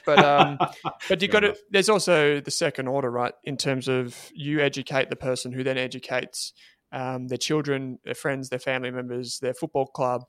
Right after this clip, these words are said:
Speaker 1: their netball club,
Speaker 2: Mm, mm,
Speaker 1: whatever.
Speaker 2: mm.
Speaker 1: And
Speaker 2: Yeah,
Speaker 1: I
Speaker 2: yeah.
Speaker 1: think as investors and people that ha-, have the privilege of doing stuff like we're doing right now, we,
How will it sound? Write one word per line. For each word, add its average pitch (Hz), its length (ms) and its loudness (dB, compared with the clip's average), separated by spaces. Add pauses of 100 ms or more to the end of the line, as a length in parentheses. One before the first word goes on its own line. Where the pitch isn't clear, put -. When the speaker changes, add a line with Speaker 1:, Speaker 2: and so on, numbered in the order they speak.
Speaker 1:
their 123 280 0 (260)
netball 139 340 0
club, 127 280 -2
Speaker 2:
Mm, 87 60 -10
mm, 80 220 -18
Speaker 1:
whatever. 135 280 4
Speaker 2:
mm. 123 180 -4
Speaker 1:
And 135 420 -4 (380)
Speaker 2:
Yeah, - 100 -16
Speaker 1:
I 143 60 -2
Speaker 2:
yeah. 147 60 -2
Speaker 1:
think 185 380 -4 (140)
as 160 220 4
investors 135 640 0
and 135 140 -6
people 139 380 -4
that 123 300 0 (500)
ha-, 131 100 -12 (140)
have 143 240 -4
the 135 40 -10
privilege 214 360 -2
of 127 80 -10
doing 135 240 -6
stuff - 340 -6
like 131 160 -10
we're 127 60 -8
doing 131 200 -6
right 127 220 -6
now, 135 360 -2 (640)
we, 175 100 -2